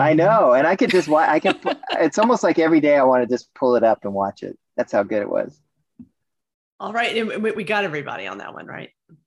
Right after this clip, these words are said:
Speaker 1: Yep.
Speaker 2: Yep.
Speaker 4: Okay. All right. All right. Moving on. Uh, best new show on the block. Let's start with Eric.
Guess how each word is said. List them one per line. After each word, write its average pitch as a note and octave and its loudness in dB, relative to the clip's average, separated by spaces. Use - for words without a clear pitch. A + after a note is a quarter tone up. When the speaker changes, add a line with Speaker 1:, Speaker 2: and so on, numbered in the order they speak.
Speaker 1:
Yep. - -8
Speaker 2:
Yep. B2+ 0
Speaker 4:
Okay. - -10
All F#3 -2
right. - -10
All F3 -6
right. - -8
Moving A3+ -6
on. F3 -4
Uh, D#3+ -6
best G3+ -6
new A#3 -4
show A#3 -4
on A#3+ -6
the A3+ -12
block. D#4 -8
Let's - -10
start A3 -6
with G#3 -6
Eric. - -10